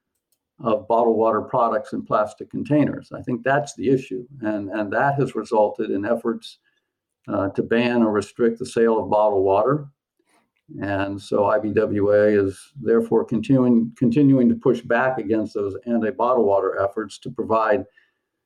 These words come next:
the facts to consumers, to the media, to government officials.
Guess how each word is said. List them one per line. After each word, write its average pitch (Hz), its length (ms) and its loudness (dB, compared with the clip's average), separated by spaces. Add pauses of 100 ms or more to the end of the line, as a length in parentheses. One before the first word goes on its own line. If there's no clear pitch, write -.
(140)
the - 80 -4
facts - 580 -4
to 117 100 0
consumers, 120 720 0
to 107 140 -4
the 90 100 -2
media, 113 680 2
to 113 60 -8
government 107 320 0
officials. - 580 -4